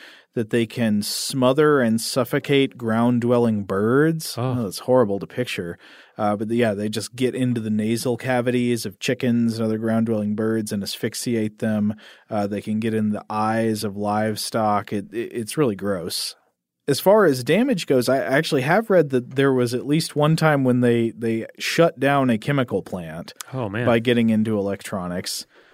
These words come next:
Speaker 1: So we've been saying, okay, here are these, these more reasonable explanations. It's not that they eat electricity.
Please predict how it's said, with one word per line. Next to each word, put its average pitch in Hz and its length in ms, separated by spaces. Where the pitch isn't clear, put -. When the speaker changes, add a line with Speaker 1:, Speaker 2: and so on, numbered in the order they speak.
Speaker 1:
So - 140
we've 226 200
been 220 140
saying, 123 360
okay, 110 420
here 135 220
are 131 80
these, 110 360
these 113 360
more 135 240
reasonable 120 480
explanations. 104 720
It's 101 120
not 139 260
that 123 120
they 117 100
eat 110 220
electricity. 98 800